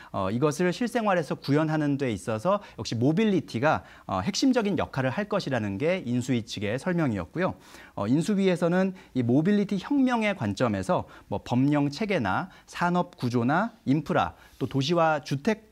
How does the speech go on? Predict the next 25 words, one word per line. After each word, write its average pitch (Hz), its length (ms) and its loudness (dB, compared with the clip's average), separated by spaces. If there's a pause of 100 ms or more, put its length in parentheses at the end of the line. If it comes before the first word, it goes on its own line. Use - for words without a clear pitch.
등 165 160 2
관련된 127 640 2
모든 160 380 2
분야를 139 420 0 (180)
재편해 151 440 -2
나가겠다라고 98 920 -2
밝혔고요. 107 500 -4 (360)
이 123 100 0
모빌리티 190 480 2
대전환을 127 600 0
통해서 170 500 -2 (220)
국민들이 143 760 2 (160)
획기적인 214 460 0
모빌리티 139 440 0
서비스를 190 600 -4
체감할 220 360 -2
수 - 140 -8
있고 98 280 -6
또 143 140 -4
청년들에게는 208 1080 0 (300)
또, 110 560 -2
어, 90 220 -4 (200)
선호하는 233 520 2
일자리를 156 540 2
만들어내는, 131 680 2